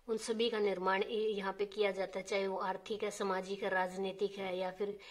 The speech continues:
अ, किसी भी तरह की जो नीति है, वो सारी किसमें होती है? संघीय मंत्री परिषद में होती है। फिर प्रशासकीय कार्य। प्रशासकीय कार्य जो है, अ,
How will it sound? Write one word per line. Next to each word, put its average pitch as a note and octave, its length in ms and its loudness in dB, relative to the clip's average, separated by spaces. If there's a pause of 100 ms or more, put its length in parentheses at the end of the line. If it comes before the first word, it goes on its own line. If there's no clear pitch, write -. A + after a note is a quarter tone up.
(360)
अ, G3+ 120 -4
किसी A3+ 340 0
भी A3 120 2
तरह F#3 280 6
की G3 220 -2
जो F#3+ 240 0
नीति G3 380 2
है, G3+ 60 0
वो G3 160 0
सारी G3 420 -2 (400)
किसमें B3 260 4
होती G#3+ 260 4
है? B3+ 60 6
संघीय G#3+ 320 2
मंत्री F#3 380 0
परिषद F3+ 440 -4
में F#3+ 140 -2
होती F3 300 -2
है। B3+ 180 -2 (480)
फिर C4 200 4
प्रशासकीय G#3+ 800 0
कार्य। E3+ 480 -2 (1500)
प्रशासकीय G#3+ 580 0
कार्य A#3+ 380 8
जो A3 140 2
है, G#3+ 140 0 (1400)
अ, A#3+ 40 2